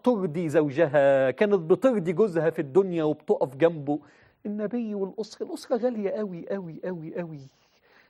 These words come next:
يا جماعة، اللي عايزين تعتقوا في الليلة دي، خلي بداية عتقك إرضاء ربنا في أسرتك، لأنها غالية عليه أوي. "اعتقني يا رب ب-، بإن أنا حلم شمل أسرتي".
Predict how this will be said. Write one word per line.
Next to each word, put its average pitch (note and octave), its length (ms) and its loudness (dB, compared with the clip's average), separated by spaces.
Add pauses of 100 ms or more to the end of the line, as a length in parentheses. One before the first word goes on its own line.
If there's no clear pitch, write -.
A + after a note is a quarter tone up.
يا - 40 -12
جماعة، E3+ 380 2
اللي D3+ 120 -4
عايزين C#3 340 -6
تعتقوا D3+ 480 2
في - 100 -12
الليلة C#3+ 280 -6
دي، C#3+ 320 -10 (1080)
خلي A#3+ 260 -2
بداية G#3+ 420 0 (140)
عتقك - 880 0 (420)
إرضاء F3 340 2
ربنا F3 380 -4
في - 180 -14
أسرتك، - 600 -8
لأنها F3 360 -2
غالية E3 320 -6
عليه B2 300 -12
أوي. A#2 200 -14 (320)
"اعتقني D3+ 580 0
يا C3+ 120 0
رب C#3 200 0
ب-، B2+ 320 -2 (280)
بإن G3+ 280 6
أنا G#3 140 2
حلم F#3 400 -2
شمل A#2 360 -10
أسرتي". - 540 -20